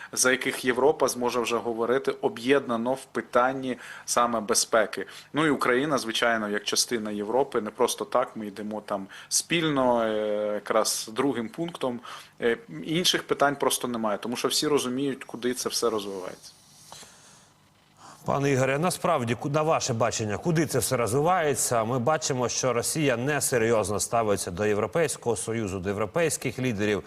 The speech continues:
Speaker 2: Ми розуміємо, що цей щит так чи інакше,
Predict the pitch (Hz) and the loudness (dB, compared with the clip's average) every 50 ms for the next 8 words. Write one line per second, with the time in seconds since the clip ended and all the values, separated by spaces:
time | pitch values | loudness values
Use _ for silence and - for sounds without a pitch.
0 | - - - - - - _ 113 139 151 160 139 131 180 180 175 160 143 127 123 | -10 -16 -16 -18 -20 -10 _ -2 2 2 2 2 2 2 2 4 4 2 2 2
1 | 117 - - - 123 123 120 - - - 143 135 135 120 - - - - 208 196 | 0 0 2 2 2 0 0 -4 -4 -2 2 2 2 2 2 2 2 2 2 2
2 | - - - - 151 143 - - - - 135 123 139 139 139 - - - - 135 | 0 -2 -4 -2 -2 -2 0 -2 0 0 0 2 2 0 0 0 -2 0 0 2
3 | 123 120 117 117 113 | 2 2 2 2 0